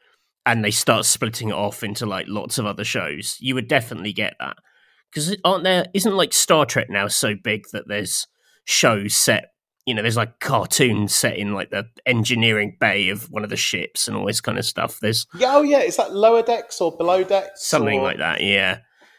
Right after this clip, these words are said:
Speaker 1: You can kind of push into that territory. Once you've kind of nailed the main event, you can do that.
Speaker 2: Actually then, let's use this as our angle of approach on
Speaker 1: Mm-hmm.
Speaker 2: games to turn into T V series. So which T V, which game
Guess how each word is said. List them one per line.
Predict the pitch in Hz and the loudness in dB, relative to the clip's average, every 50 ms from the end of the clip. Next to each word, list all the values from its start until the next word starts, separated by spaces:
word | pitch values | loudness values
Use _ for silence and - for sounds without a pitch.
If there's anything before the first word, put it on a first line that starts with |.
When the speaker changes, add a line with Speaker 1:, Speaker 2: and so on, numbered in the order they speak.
| _ _ | _ _
Speaker 1:
You | - 131 120 | -10 -6 -4
can | - 156 | -4 -4
kind | - - 190 180 165 | 2 4 4 4 4
of | - - | 2 0
push | - 175 175 - - | 0 2 2 4 4
into | 170 147 127 117 | 4 4 2 2
that | 139 120 107 104 | 4 2 2 2
territory. | - - 127 101 95 85 - - 113 95 | 2 2 2 2 2 0 -2 -2 -2 -2
Once | 98 123 139 - - | -2 -2 -2 -2 -2
you've | - 127 113 | -4 -4 -2
kind | - 139 120 | -2 0 0
of | 110 107 | 0 2
nailed | 117 123 120 113 110 104 90 | 2 4 4 4 2 2 0
the | - 107 | -2 -2
main | 107 110 107 104 104 | 0 2 2 2 2
event, | 98 85 101 92 80 69 - - - | 0 0 0 0 -2 -4 -8 -10 -8
you | - 104 110 | -8 -8 -8
can | - - 95 98 113 113 _ _ _ - | -8 -10 -10 -10 -10 -14 _ _ _ -6
do | 110 104 101 95 | -4 -4 -4 -2
that. | 90 80 - _ _ _ _ _ _ _ _ _ _ - - - | -4 -6 -8 _ _ _ _ _ _ _ _ _ _ -20 -10 -4
Speaker 2:
Actually | - 208 254 240 - - - 156 | -2 -2 -2 -2 -4 -4 -4 -4
then, | 127 117 104 104 | -4 -4 -4 -4
let's | 104 131 190 214 - - 226 | -2 -2 -2 -2 -2 -6 -8
use | 190 190 196 185 170 143 147 | -8 -6 -6 -6 -6 -6 -2
this | 165 196 170 - - - | -2 -2 -2 -2 -6 -6
as | 123 | -2
our | 135 127 120 123 127 | 0 2 4 4 4
angle | 123 131 131 123 123 127 120 | 2 0 -2 -6 -4 -4 -4
of | 117 113 | -4 -6
approach | 120 - - - 131 107 95 95 87 _ - - - - - - _ | -8 -8 -2 -2 -2 -2 -4 -10 -18 _ -14 -10 -10 -10 -10 -12 _
on | - 127 123 127 117 | -4 0 4 4 4
Speaker 1:
Mm-hmm. | - 104 - - | 4 4 0 0
Speaker 2:
games | 123 123 123 123 117 - - | 0 -2 -2 -2 -8 -12 -14
to | - | -16
turn | - - 127 120 117 | -10 -8 -8 -6 -6
into | 117 113 110 - - | -8 -12 -14 -16 -18
T | - - 127 117 110 | -16 -14 -12 -12 -10
V | - 123 120 117 | -8 -8 -8 -8
series. | - - - 113 110 78 71 67 62 64 62 - - - - - _ _ _ _ _ _ _ _ | -10 -12 -12 -12 -14 -14 -18 -20 -20 -20 -20 -18 -16 -16 -16 -18 _ _ _ _ _ _ _ _
So | - - - 147 131 131 147 151 | -14 -8 -2 0 0 0 -2 -4
which | 131 135 135 165 202 - - - - - | -8 -4 2 2 2 2 2 -4 -8 -6
T | - 196 196 190 185 | -6 -6 -6 -6 -8
V, | 165 - 180 175 180 - _ | -8 -8 -8 -8 -8 -10 _
which | - 147 151 202 214 214 - - | -12 -6 -6 -6 -4 -6 -8 -2
game | - 180 175 165 160 160 156 151 151 156 156 156 | -2 0 0 0 -4 -6 -6 -8 -8 -12 -14 -16